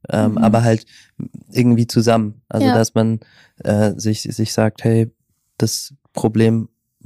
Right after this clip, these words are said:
Speaker 1: oder dieses Thema wollen wir zusammen lösen. Wir wollen beide irgendwie happy da rausgehen. Nicht meine Bedürfnisse sind wichtiger, nicht deine Bedürfnisse w-, sind wichtiger, sondern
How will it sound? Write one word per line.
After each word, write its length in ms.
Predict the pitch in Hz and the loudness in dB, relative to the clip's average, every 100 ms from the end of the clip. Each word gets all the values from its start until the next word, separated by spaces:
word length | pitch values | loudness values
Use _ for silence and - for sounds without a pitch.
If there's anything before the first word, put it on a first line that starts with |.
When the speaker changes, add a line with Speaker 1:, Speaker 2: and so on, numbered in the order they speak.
| - | -6
Speaker 1:
oder 200 | 110 110 | -2 0
dieses 340 | 107 110 110 - | -2 -8 -10 -4
Thema 300 | 113 113 107 | -2 0 2
wollen 140 | 107 | 2
wir 100 | 107 | 0
zusammen 400 | - 107 117 120 | -2 0 2 2
lösen. 260 | 107 104 104 | 0 -2 -2
Wir 120 | 104 | -2
wollen 200 | 107 107 - - _ | -2 -2 -10 -20 _
beide 400 | - 113 117 110 - | 0 2 2 0 -4
irgendwie 360 | 110 110 107 | -4 0 -2
happy 280 | 107 113 110 | -2 -4 0
da 100 | 107 | 0
rausgehen. 560 | 104 110 - 113 113 110 | 0 -2 0 0 0 0
Nicht 180 | 110 - | -2 2
meine 200 | 110 120 | 2 2
Bedürfnisse 420 | 110 110 113 107 | 0 0 -2 -6
sind 160 | 110 110 | -6 -4
wichtiger, 320 | 110 - 110 | -4 -4 -4
nicht 180 | 110 - | -4 -2
deine 160 | 110 | -2
Bedürfnisse 560 | 113 - 110 110 110 107 | -2 -2 -4 -4 -6 -6
w-, 100 | 107 - | -6 -4
sind 200 | 107 104 | -2 -2
wichtiger, 440 | 110 - 110 107 - - - | -4 -2 -2 -2 -4 -20 -20
sondern 540 | - 110 107 107 104 | -4 0 2 2 0